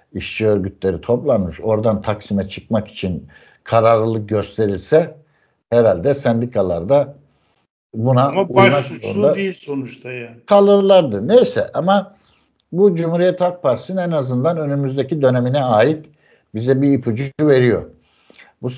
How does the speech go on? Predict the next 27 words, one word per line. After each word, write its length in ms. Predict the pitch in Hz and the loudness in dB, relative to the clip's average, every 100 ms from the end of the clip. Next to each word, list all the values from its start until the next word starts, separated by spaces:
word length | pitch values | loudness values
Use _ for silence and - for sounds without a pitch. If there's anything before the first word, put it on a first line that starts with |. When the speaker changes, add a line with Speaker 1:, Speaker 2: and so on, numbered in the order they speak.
| - | -4
Speaker 1:
bu, 340 | 147 175 151 | 0 0 -2
bu 80 | 143 | -6
şimdi 260 | - 180 196 | -2 -2 0
şöyle 340 | 185 208 202 | 4 4 4
bir 40 | |
sıkıntı 600 | 190 - 180 170 180 - | 0 -6 -6 0 -2 -2
kaldı 300 | - 107 92 | -2 -2 -2
o 120 | 92 82 | -6 -6
zaman 320 | 87 80 80 _ - | -8 -10 -14 _ -18
iktidar 420 | - 117 113 101 | -8 -2 2 2
için. 260 | 78 - _ _ _ _ _ _ _ _ _ _ _ - | -2 -14 _ _ _ _ _ _ _ _ _ _ _ -4
Türkiye'de 720 | 160 156 185 185 170 156 - | -4 2 2 4 4 2 -2
sol 420 | _ - 170 180 - | _ -2 4 4 2
adına 380 | 117 104 104 107 | -4 -4 -6 -4
hareket 280 | 120 127 | -4 -4
edebilecek 720 | 135 110 87 92 107 165 - _ _ _ _ _ _ _ _ _ _ - | -4 -4 -4 -6 -2 -4 -4 _ _ _ _ _ _ _ _ _ _ -2
tip 300 | 226 - 139 | 0 0 2
var 220 | 113 95 | 2 2
diye 200 | 101 92 | -2 -4
düşünüyorlar 540 | 87 - 98 90 95 | -8 -10 -8 -4 -4
işte 240 | 82 - 95 | -6 -8 -6
meclisteki 960 | 98 98 92 - - 95 95 95 98 _ _ _ _ _ - | -4 -4 -6 -8 -8 -6 -4 -4 -4 _ _ _ _ _ -12
üç 220 | 98 - | -10 -4
ya 100 | 92 | -2
da 160 | 92 82 | -2 2
dört 300 | 95 92 - - _ _ - | 0 0 -14 -20 _ _ -10
milletvekili 880 | 85 87 95 85 78 85 78 78 | -6 -2 -4 -4 -6 -4 -2 -4